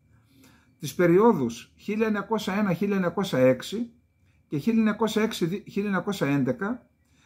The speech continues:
διετέλεσε βουλευτής μέλος του Νομοθετικού Συμβουλίου στο διαμέρισμα Λεμεσού Πάφου.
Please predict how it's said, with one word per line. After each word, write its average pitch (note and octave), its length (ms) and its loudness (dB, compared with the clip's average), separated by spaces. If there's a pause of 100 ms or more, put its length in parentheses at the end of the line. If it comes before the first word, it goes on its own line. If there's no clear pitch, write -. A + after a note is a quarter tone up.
(140)
διετέλεσε F3 760 2
βουλευτής D3+ 720 0
μέλος F#3 480 -2
του E3+ 120 -4
Νομοθετικού D3 640 -2
Συμβουλίου E3+ 760 2 (500)
στο - 220 -4
διαμέρισμα D#3 800 0
Λεμεσού D3+ 680 4 (340)
Πάφου. - 380 2